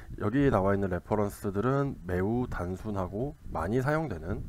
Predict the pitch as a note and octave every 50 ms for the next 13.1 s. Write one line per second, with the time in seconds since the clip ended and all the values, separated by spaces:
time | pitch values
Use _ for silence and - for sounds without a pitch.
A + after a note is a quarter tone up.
0 | - - F2+ - - - - - - - - - G3 F#3 F3+ E3+ D3+ D3 A#2+ G2+
1 | F#2+ E2+ F#2 F#2+ F#2 F2+ F#2+ F2 F2 A2 G2 F2 F2+ F#2 F#2 F2+ - - F#2 -
2 | - - - D#2+ E2 - - - - - - - - - - - - - - -
3 | - - - - C3+ - - E3+ E3 C#3+ G#2+ G#2 G#2+ A2 F2 D#2+ F2 - - F#2
4 | F2+ F#2 G#2+ G#2 G#2 G2+ G2+ G2 - - - A2+ - A2 F#2+ F2 F2+ E2+ E2+ -
5 | F#2+ A#2+ A#2+ G2+ - - - - F2+ F2+ F2 F2 - F#3+ F#2+ F#3 - - F#2 F2+
6 | F2+ A2 - - B2+ B2+ - D3+ C#3+ C3 - - G#2 G2 F#2+ G2 F#2+ - G2+ F#2+
7 | F#2+ A2 B2+ D3 D3 G#2+ F2 - - - F#2 F#2 F2 - F2+ E2 E2 E2 D#2+ F2+
8 | E2+ D2+ D2+ F2+ G2+ G2 F#2 - - F2 A2 C3+ E3 - - - - - - -
9 | - - F2+ F2 F#2 F2 E2+ E2+ E2+ - A#2+ A2+ A#2 G#2+ G#2 - D3 C#3+ C#3 D3
10 | D3 C3 A#2 G#2 - F#2+ E2+ - - D2 - - D#2+ - - A2 A#2+ B2+ A#2+ -
11 | - - - - - - - - - - F#2+ F2+ F2+ A#2 C3 C3+ C#3+ C3+ B2 G#2+
12 | G2 - F#2 F2+ A2 C3 C3 G#2 F2 E2+ G2 G#2 A2 F2 D#2+ - - E2+ E2 D#2
13 | D#2+